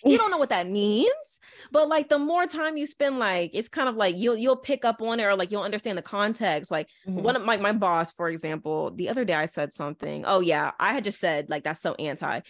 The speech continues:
Speaker 1: And me and my friend started saying anti, like,
Speaker 2: Mm-hmm.
Speaker 1: during the Black Lives Matter movement, there was, like, you know, like, people talking about being anti-Black and
Speaker 2: Yes, yeah.
Speaker 1: you know, and so we just kinda just started saying anti, and anything that's anti, obviously, like, the beginning, you know, like, uh, prefixes and stuff,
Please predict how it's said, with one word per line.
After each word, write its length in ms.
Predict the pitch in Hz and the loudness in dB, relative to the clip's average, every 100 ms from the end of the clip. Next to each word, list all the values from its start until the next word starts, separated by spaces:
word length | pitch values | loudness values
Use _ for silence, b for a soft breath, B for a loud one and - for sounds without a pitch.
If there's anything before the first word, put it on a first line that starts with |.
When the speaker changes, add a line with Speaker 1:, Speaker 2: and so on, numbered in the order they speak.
| B | B
Speaker 1:
And 100 | - | 0
me 60 | 220 | 2
and 60 | 269 | 4
my 120 | 254 | 2
friend 220 | 247 226 | 0 0
started 240 | 226 185 180 | 0 0 0
saying 360 | 190 175 170 | 0 -2 -2
anti, 540 | - 170 170 170 170 165 | -4 -4 -4 -4 -2 -2
like, 400 | 165 156 147 143 | -2 -2 -2 -2
Speaker 2:
Mm-hmm. 340 | 190 139 135 | -2 -2 -4
Speaker 1:
during 300 | 185 185 180 | 0 0 2
the 100 | 175 | 0
Black 180 | 175 170 | 2 0
Lives 140 | 160 | 0
Matter 200 | 185 220 | 0 0
movement, 200 | 220 214 | 0 0
there 80 | 196 | 0
was, 100 | 170 | 0
like, 140 | 170 175 | -2 -2
you 100 | 202 | -2
know, 140 | 156 | -2
like, 160 | 151 180 | -2 -4
people 140 | 180 | -4
talking 160 | 180 165 | -4 -2
about 160 | 147 | -2
being 200 | 139 139 | -4 -4
anti-Black 760 | - 147 151 143 208 208 202 190 | -4 -2 -2 0 2 2 2 0
and 180 | 160 185 | 4 4
Speaker 2:
Yes, 260 | 170 - | 4 2
yeah. 280 | 170 131 151 | 0 0 0
Speaker 1:
you 100 | 262 | -4
know, 300 | 240 165 165 | -2 2 2
and 160 | 160 196 | 2 2
so 160 | 202 | 2
we 160 | 185 220 | 2 0
just 160 | 220 - | -4 -4
kinda 260 | 233 185 | -2 -2
just 120 | 170 170 | -2 -4
started 200 | 170 165 | -6 -6
saying 260 | 165 160 151 | -6 -4 -2
anti, 400 | 208 220 220 165 | 0 0 0 0
and 100 | 170 | 2
anything 260 | 208 214 196 | 0 0 -2
that's 120 | 190 | -2
anti, 460 | 202 208 208 151 151 | -4 -4 -2 -2 -2
obviously, 720 | - 175 170 160 156 151 147 b | 0 0 0 -4 -4 -6 -6 b
like, 340 | - 175 175 - | -4 0 0 0
the 160 | 180 | -2
beginning, 840 | 156 151 190 160 180 180 175 175 170 | 0 -4 -6 -2 0 0 0 -2 0
you 120 | 226 | 0
know, 160 | 208 170 | 2 2
like, 200 | 156 147 | 0 0
uh, 180 | 151 147 | -2 -2
prefixes 580 | - 220 196 151 165 | -4 -4 -4 -6 -6
and 100 | 156 | -6
stuff, 200 | 156 143 | -6 -6